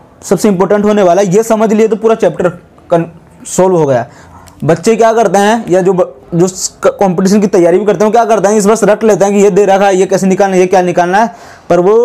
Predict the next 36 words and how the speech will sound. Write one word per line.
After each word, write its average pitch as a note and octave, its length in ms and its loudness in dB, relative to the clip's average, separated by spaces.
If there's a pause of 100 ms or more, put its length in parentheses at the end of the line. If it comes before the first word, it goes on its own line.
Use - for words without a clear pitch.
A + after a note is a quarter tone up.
(220)
concept F#3+ 320 0
को G#3+ 100 0
नहीं G3 140 0
समझ D3 280 -2
पाते। C3 240 0 (260)
हो A3 120 0
जाती F#3 200 -2
है F#3 60 2
समस्या, F3+ 380 -2
कोई F#3+ 160 0
बात E3 200 0
नहीं। G3+ 160 -4 (680)
अब D3+ 80 0
देखिए F#3 240 0
selling G#3 340 0
price G3 180 0
कितना F#3 220 -2
होगा? F#3 160 0 (100)
ग्यारह D3 300 0
सौ। C3+ 160 -6 (440)
अब F3+ 240 -4
आपने F#3 380 0
किसी G#3 240 0
चीज़ G3+ 220 -2
को A3 120 4 (280)
हज़ार E3 380 2
में G#3+ 160 -2
लेके G3 260 0
ग्यारह D#3+ 240 2
सौ F3+ 100 -6
में F3+ 140 -2
बेच F3+ 140 2
दिया, D3 220 -2
आपको E3 300 0
क्या F#3+ 140 0
हुआ? F3+ 220 2